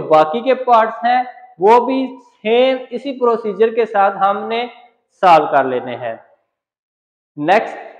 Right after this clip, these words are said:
video में हम class नाइन्थ math की exercise वन पॉइंट थ्री के क्वेश्चन नंबर फ़ाइव को solve करेंगे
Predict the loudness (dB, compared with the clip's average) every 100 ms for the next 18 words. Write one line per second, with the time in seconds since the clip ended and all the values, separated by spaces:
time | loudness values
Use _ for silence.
0 | _ -4 -2 2 2 2 0 2 0 0
1 | 2 2 2 0 -2 0 -2 -4 -2 0
2 | -2 -4 -4 -4 -6 -4 -4 -2 -2 -2
3 | 0 0 0 -8 -6 -6 -4 -2 -2 -2
4 | -4 -4 -4 -2 -2 -2 -2 -4 0 0
5 | -2 -6 -6 -6